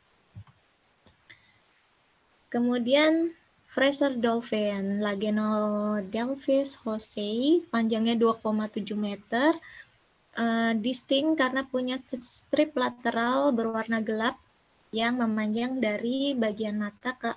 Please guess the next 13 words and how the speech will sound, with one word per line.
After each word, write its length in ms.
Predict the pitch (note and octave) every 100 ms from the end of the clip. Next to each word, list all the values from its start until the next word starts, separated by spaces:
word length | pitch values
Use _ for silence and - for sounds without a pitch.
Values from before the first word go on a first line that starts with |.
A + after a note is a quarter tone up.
| A3+
anus. 560 | A#3 A3+ G#3+ - - _ _ - _ _ _ _ _ -
Nah, 240 | G#3+ G#3 G#3
warna 240 | G#3+ A3 A3+
gelap 240 | A3+ A#3 -
ini 320 | A#3+ C#4+ E4+
akan 240 | A#3+ B3
semakin 880 | B3 B3 A#3+ A#3+ - B3 B3 A#3+ A#3+
jelas 720 | G#3+ A3+ A3 G#3+ C4 D4 - -
ketika 880 | - A#3+ A3+ G#3+ - A3+ A3 A3 G#3+ - -
seiring 480 | A3+ - A3+ A3
bertambahnya 480 | A3+ G#3+ A3 G#3+ G#3+
usia. 560 | G#3+ A3+ G#3 G#3 B3+ - _ _ _ _ _ - - _
Kemudian 960 | - G#3+ G#3+ G#3+ A3 A3 B3 D4 D#4